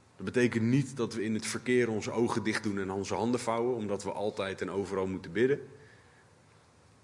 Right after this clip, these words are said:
Maar we kunnen wel gewoon altijd in ons hart bidden. Op de momenten die we hebben, dat we met onze gedachten bij de Heere zijn. In de plaats van bij het nieuws.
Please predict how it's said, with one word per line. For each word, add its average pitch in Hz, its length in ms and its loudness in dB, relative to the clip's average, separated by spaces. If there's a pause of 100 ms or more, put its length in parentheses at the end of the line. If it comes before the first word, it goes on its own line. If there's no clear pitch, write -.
(360)
Maar 120 320 4
we 117 100 4
kunnen 127 280 4
wel 120 200 6
gewoon 120 300 2
altijd 113 340 -2
in 113 120 0
ons 110 160 -2
hart 120 240 2
bidden. 98 240 -4 (1200)
Op - 180 -8
de 110 80 0
momenten 113 640 4 (240)
die 110 200 0
we 101 80 4
hebben, 123 380 2 (840)
dat 110 220 0
we 117 80 2
met 107 200 2
onze 107 260 0
gedachten 107 440 0
bij 107 180 -2
de 107 80 -4
Heere 131 260 4
zijn. 92 240 -6 (920)
In 101 140 -2
de 98 60 0
plaats 98 380 0
van 95 280 -2
bij 90 320 0 (420)
het 90 140 -10
nieuws. 110 360 2